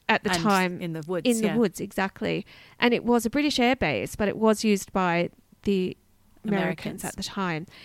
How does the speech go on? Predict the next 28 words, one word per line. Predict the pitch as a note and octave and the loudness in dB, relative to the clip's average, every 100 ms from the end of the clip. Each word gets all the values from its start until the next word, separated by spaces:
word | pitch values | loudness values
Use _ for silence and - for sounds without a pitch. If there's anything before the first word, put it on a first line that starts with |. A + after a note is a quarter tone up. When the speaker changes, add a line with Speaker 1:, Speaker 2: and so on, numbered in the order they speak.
| - - _ - | -20 -20 _ -14
Speaker 2:
Yeah. | D#3 - _ _ _ _ | -14 -14 _ _ _ _
They | F#3 F3+ | -6 -4
think | A3 F3 | -4 -6
that | - | -4
there | F3 | -4
was | - | -4
some | E3+ | -8
sort | - E3 | -8 -8
of | - | -6
cover-up | G3 E3+ E3+ - - | -4 -2 -2 -4 -8
to | - | -10
do | F3 D#3+ | -8 -6
with | E3 D#3 - - - - | -8 -10 -14 -20 -18 -8
nuclear | F#3+ - E3+ D#3+ | -6 -4 -6 -6
technology. | F3+ - F3 D#3+ D#3 D#3 D#3+ | -6 -6 -4 -6 -8 -8 -4
Speaker 1:
Exactly. | A3 - - G3+ F#3+ - G#3+ D#3+ F3+ - _ _ _ _ _ - | -4 -4 -2 -2 -2 -6 -6 -6 -8 -14 _ _ _ _ _ -6
And | B3+ C4 | -4 -4
the | |
thing | - D4 B3+ | -6 -6 -4
is, | A#3 C4 F3 - | -4 -4 -6 -6
you | A#3 | -4
know, | F3 | -2
they | G#3+ A#3+ D4+ | 2 4 4
saw | - A3+ F#3 | 2 0 -2
th-, | - - | -8 -8
a | G#3 | -6
triangular | - G#3 F3 G3+ F#3+ E3 - - _ _ | -4 -2 0 -2 -4 -8 -8 -12 _ _
thing, | - D#3+ - | -4 -2 -4